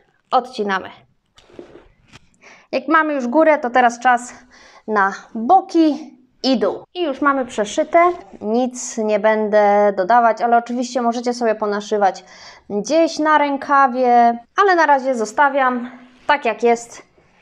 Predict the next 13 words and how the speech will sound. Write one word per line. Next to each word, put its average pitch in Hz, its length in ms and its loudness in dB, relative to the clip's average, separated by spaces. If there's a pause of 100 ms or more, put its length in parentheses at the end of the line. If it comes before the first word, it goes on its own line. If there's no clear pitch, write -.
(1120)
Mi 240 140 -2
się 202 300 -2 (180)
podoba. 202 380 -4 (1600)
Katan 320 300 0
numer 277 380 2
dwa 269 320 2
i 269 100 -6
projekt 254 400 0
numer 233 440 0
dwa 240 320 2
to 226 140 -8
dzisiaj 233 560 0 (720)
naszywki. 214 1400 -2